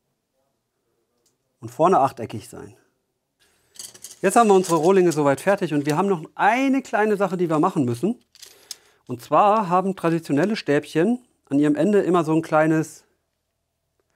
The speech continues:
diamantförmiges Dach. Und das müssen wir auch irgendwie anschneiden. Ich habe mir dazu diese einfache Lade hier gebaut.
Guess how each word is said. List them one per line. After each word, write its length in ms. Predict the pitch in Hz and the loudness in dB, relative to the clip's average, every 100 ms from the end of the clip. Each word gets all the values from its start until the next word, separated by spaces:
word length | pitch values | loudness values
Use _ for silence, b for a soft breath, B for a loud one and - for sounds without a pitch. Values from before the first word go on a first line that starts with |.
| _ _ - | _ _ -4
diamantförmiges 760 | 143 139 185 185 165 135 127 - | 0 2 0 0 0 0 -2 0
Dach. 380 | 139 147 - - _ _ _ _ _ _ _ _ _ _ - | 0 0 -6 -20 _ _ _ _ _ _ _ _ _ _ -6
Und 120 | 143 | -2
das 120 | 185 | 0
müssen 160 | 220 185 | 2 4
wir 80 | |
auch 140 | 170 175 | 4 4
irgendwie 320 | 175 175 147 | 0 2 0
anschneiden. 640 | 175 220 - 120 147 240 _ _ _ b b b b b b | 0 -2 -4 -2 -2 -6 _ _ _ b b b b b b
Ich 80 | - | -8
habe 120 | 170 | -2
mir 60 | 190 | 2
dazu 280 | 165 165 170 | 0 -2 -4
diese 280 | 170 190 165 | -2 2 4
einfache 640 | 175 185 165 165 160 139 b b b b _ _ _ 113 | 2 0 -2 0 0 -4 b b b b _ _ _ 0
Lade 260 | 143 202 | 2 2
hier 160 | 143 127 | 0 0
gebaut. 480 | 120 120 196 - | 0 2 0 -2